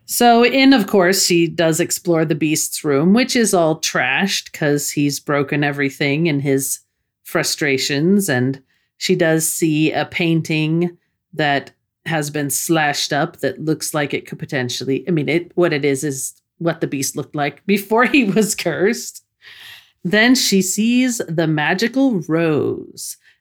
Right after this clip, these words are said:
And of course, it's the only thing in the room that's not destroyed, and it's beautiful, and it's floating, and it's in a glass cloche. And of course, she goes and takes the cover off, and she almost touches it, but then the Beast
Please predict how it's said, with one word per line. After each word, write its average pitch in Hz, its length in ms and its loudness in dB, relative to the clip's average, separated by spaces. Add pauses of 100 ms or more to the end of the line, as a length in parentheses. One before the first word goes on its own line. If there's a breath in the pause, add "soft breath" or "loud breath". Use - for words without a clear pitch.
And 175 80 2
of 180 80 -4
course, 254 200 0
it's 240 140 -6
the 240 160 -2
only 285 300 4
thing 208 200 0
in 190 140 4
the 165 100 2
room 165 520 2
that's 143 360 -2
not 143 460 -2
destroyed, 160 680 0
and 147 140 0
it's 139 180 -4
beautiful, 247 600 2
and 202 100 6
it's - 200 -2
floating, 160 880 0
and 147 100 -2
it's 147 180 -4
in 170 140 0
a 160 80 2
glass 151 560 -2 (380 loud breath)
cloche. 180 520 2 (460 soft breath)
And 156 380 0
of - 100 -8
course, 190 180 2
she 208 140 0
goes 185 540 4
and 185 220 0
takes 403 420 0
the 392 100 0
cover 202 460 2
off, 147 360 -2
and 180 160 2
she 185 200 2
almost 294 560 2
touches 208 340 0
it, 170 200 0
but 175 140 -2
then 180 240 4
the 170 60 2
Beast 170 500 0